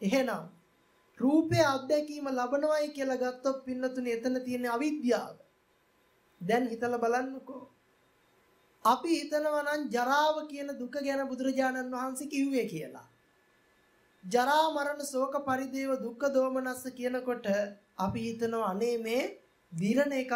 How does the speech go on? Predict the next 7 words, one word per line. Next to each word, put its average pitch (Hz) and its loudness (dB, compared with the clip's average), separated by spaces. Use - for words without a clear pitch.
ගැන 226 -4
බුදුරජාණන් 214 -4
වහන්සේ 202 -4
කිව්වා. 185 -8
පින්නතුනි 233 2
මෙහෙම 220 -2
කලපන්නකෝ. 233 -2